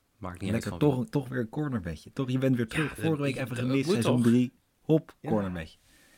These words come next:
Speaker 2: Ja, en als we dan toch klassiekers doen. Ik denk, ja, het is niet mijn ruggengraat.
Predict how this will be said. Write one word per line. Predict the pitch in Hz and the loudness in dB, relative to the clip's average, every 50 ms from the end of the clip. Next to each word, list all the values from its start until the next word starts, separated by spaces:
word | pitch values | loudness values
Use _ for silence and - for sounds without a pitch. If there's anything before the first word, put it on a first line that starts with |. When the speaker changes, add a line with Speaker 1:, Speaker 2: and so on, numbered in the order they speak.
| _ _ _ _ _ | _ _ _ _ _
Speaker 2:
Ja, | _ 98 90 87 | _ -6 -6 -2
en | 98 110 113 | -2 -2 0
als | 120 110 110 | 0 -2 0
we | 120 | 2
dan | 120 117 113 | 0 0 0
toch | - 131 127 120 - - _ _ _ _ _ _ _ | 0 -2 -2 -2 -6 -14 _ _ _ _ _ _ _
klassiekers | - - 123 117 - 135 135 - 127 117 | -2 -2 -2 0 0 -4 -2 -4 -10 -8
doen. | - 117 113 | -6 -2 -2
Ik | 113 104 | 0 2
denk, | 107 107 107 - - - - - - - - - _ _ | 4 2 2 2 -2 -16 -20 -20 -20 -20 -20 -20 _ _
ja, | - 107 101 95 87 - - - _ _ _ _ | -2 -2 -2 -2 -4 -8 -14 -20 _ _ _ _
het | _ 113 110 | _ -6 -4
is | 127 117 | -4 0
niet | 113 120 131 143 139 | 2 2 2 2 2
mijn | 135 127 113 | 4 4 4
ruggengraat. | 101 113 131 135 135 - - 139 147 160 175 - _ | 6 6 4 4 0 -4 -4 -4 -4 -4 -6 -8 _